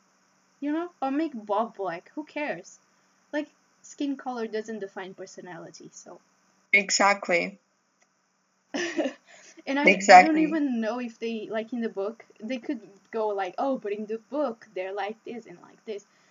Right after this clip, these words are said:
Speaker 1: But, like, I don't even think, like, some like, minor characters like Bob. I don't even think we have a, like, a, like, a description of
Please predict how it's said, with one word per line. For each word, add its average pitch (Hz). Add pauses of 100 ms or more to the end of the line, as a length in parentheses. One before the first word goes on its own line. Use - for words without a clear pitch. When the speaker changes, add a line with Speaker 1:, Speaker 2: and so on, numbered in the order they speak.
(160)
Speaker 1:
But, 285
like, 302
I 269
don't 330
even 339
think, 285
like, 254
some 247 (340)
like, 226
minor 214 (300)
characters 208
like 220 (140)
Bob. 185
I 233
don't 294
even 311
think 269
we 262
have 285
a, 233
like, 220
a, 202 (640)
like, 233
a 196
description 208
of 165